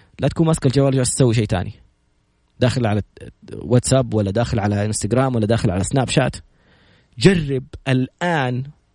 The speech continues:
نعمل تمرين التركيز. الربع ساعة القادمة حنحط الإعلان الآن، بعده حناخذ ربع ساعة بدون مقاطعات بدون إعلان، بس يعني لازم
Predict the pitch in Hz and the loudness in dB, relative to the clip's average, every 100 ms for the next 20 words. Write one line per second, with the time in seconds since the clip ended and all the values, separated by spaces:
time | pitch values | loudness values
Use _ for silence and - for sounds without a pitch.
0 | _ 127 139 110 110 113 - 110 131 120 | _ 2 4 4 2 2 2 0 2 0
1 | - 104 123 104 98 - _ _ _ _ | -2 -2 0 0 -2 -8 _ _ _ _
2 | _ _ - 120 135 220 202 147 170 131 | _ _ 0 2 4 2 0 -2 -2 -2
3 | 123 - 113 104 110 110 147 151 139 139 | -6 -6 -6 -4 -6 -4 -2 -2 0 0
4 | 104 80 82 _ _ _ _ _ 135 160 | -2 -4 -10 _ _ _ _ _ 2 2
5 | 156 151 170 175 147 151 170 160 139 165 | 2 -4 -2 0 2 4 4 0 0 0
6 | 127 123 135 156 147 - 139 139 139 131 | 0 0 2 2 0 -2 0 0 -2 0
7 | 151 156 127 143 113 85 - _ - 147 | 0 0 0 0 0 -6 -16 _ -10 -6
8 | 160 170 175 143 | -4 -2 -2 -2